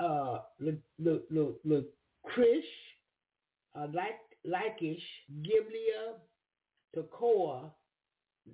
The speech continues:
Mizpeh. It had those two, four, it had those four. But the answer was La-, Lachish, Lachish.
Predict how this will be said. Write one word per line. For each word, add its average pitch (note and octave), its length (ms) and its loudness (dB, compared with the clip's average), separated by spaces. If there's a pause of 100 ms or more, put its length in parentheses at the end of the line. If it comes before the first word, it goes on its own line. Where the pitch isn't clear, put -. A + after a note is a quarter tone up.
Mizpeh. F3 880 -4 (380)
It E3 260 -4 (100)
had D3+ 80 -16
those F3 440 -2 (240)
two, G#3+ 280 -12 (100)
four, F3+ 380 0 (240)
it D3 60 -8
had F3 220 -2
those G#3 200 2 (120)
four. D3+ 300 -2 (320)
But F3+ 160 2
the E3 80 0
answer G#3+ 540 0
was D#3+ 320 2 (1400)
La-, D#3+ 200 4 (280)
Lachish, D#3 540 4 (360)
Lachish. A3+ 580 0